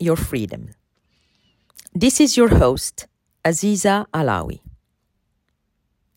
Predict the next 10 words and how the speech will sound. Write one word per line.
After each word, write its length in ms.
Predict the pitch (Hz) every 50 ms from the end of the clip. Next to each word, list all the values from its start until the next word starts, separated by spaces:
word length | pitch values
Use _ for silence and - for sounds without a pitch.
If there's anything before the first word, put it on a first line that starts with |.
| -
Today, 480 | - - 254 220 285 302 311 311 311 302 - _ -
we 120 | 180 208
will 200 | 202 180 196 180
discuss 640 | 147 160 165 - - - - 165 175 - - - - _ -
the 120 | 143 156
holiday 600 | 151 - - 180 165 165 180 170 160 143 139 139 143
spirit, 760 | - - - - - - 139 107 - - - - - - - _ _ _ _ _ _ _ _ _ _
peace 560 | - - 175 175 170 170 170 170 165 - - -
and 160 | - 139 143 127
love. 500 | 120 104 90 92 90 92 104 - -